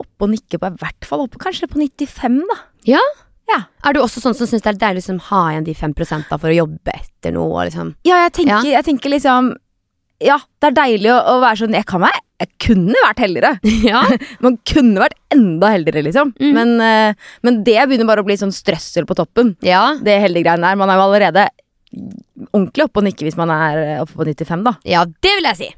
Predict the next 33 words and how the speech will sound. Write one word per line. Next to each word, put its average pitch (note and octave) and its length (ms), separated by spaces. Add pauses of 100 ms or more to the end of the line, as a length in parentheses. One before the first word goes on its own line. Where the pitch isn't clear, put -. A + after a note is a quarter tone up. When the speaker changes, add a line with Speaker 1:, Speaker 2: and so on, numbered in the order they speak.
Speaker 1:
Ja. - 80 (100)
Speaker 2:
Da F#3 140
er G#3 100
du A3 60
heldig. C3+ 240 (680)
Og D#4 220 (100)
hva C#4+ 140 (160)
er A3 160
det B3 60
du C4+ 40
er C4+ 80
mest G#3 240
takknemlig F#3+ 840
for C4+ 160 (100)
akkurat B3 560
nå? E3+ 140 (500)
Speaker 1:
Akkurat B3+ 560
nå, B3 140 (1200)
jeg A#2 160
tror, D4+ 500 (220)
jeg A#3+ 80
tror D4 180
liksom D#4+ 280 (180)
gjennomgående F3+ 1120 (960)
så - 220 (120)
er F3 300
jeg G3 300 (340)
veldig, F#3+ 480
eller G3+ 240
mest F#3+ 300
takknemlig E3 500
for, D#3 260
eh, D3 540